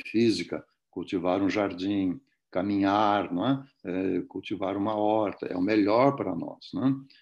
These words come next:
Quando você fala do exercício, estamos falando de exercício, né?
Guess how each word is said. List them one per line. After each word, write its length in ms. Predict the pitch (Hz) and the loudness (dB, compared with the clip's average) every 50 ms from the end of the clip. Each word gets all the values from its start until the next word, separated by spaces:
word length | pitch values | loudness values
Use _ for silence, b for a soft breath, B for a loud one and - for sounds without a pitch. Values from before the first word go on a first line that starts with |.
| b b _ _ | b b _ _
Quando 180 | - 113 113 - | -6 -6 -4 -2
você 120 | - 120 | 0 -2
fala 300 | 110 - 113 107 101 92 | 0 0 0 2 2 2
do 80 | 87 95 | 0 0
exercício, 800 | 95 98 101 95 87 - - - - - - 85 87 - - | 0 2 0 0 -2 -2 -6 -6 -8 -6 -6 -6 -6 -6 -6
estamos 260 | - - - 101 92 90 | -8 -6 -4 -4 -2 -2
falando 220 | 98 95 95 92 | -2 0 0 0
de 80 | 92 98 | 0 0
exercício, 680 | 92 98 101 101 98 - - 98 92 - - - 87 | 0 0 0 -2 -2 -2 -4 -4 -4 -4 -6 -6 -6
né? 160 | 101 117 120 | -4 -4 -6